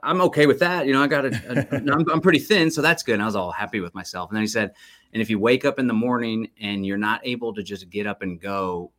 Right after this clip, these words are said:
Speaker 2: Mm-hmm.
Speaker 1: without feeling like crap or having some kind of caffeine boost." And, and that just hit me and it stuck
Speaker 2: Mm.
Speaker 1: with me. I was like, "Dang, that's, that's me," you know? So above all else,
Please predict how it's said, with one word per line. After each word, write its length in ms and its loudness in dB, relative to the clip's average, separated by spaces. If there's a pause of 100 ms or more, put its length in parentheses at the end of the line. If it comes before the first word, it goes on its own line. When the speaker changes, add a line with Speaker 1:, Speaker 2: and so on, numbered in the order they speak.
(120)
Speaker 2:
Mm-hmm. 140 -14
Speaker 1:
without 340 -6
feeling 320 -4
like 160 -4
crap 480 -6
or 140 -6
having 340 -8
some 180 -10
kind 200 -10
of 40 -18
caffeine 440 -10
boost." 340 -10
And, 200 -8
and 60 -4
that 140 2
just 140 -6
hit 260 0
me 120 -6
and 40 -12
it 80 -8
stuck 280 0
Speaker 2:
Mm. 20 -10
Speaker 1:
with 160 -2
me. 100 -18
I 20 -16
was 80 -18
like, 220 -14
"Dang, 560 -4
that's, 360 -2
that's 340 -6
me," 520 -2
you 120 -4
know? 200 -2
So 320 4 (380)
above 260 6
all 280 6
else, 540 2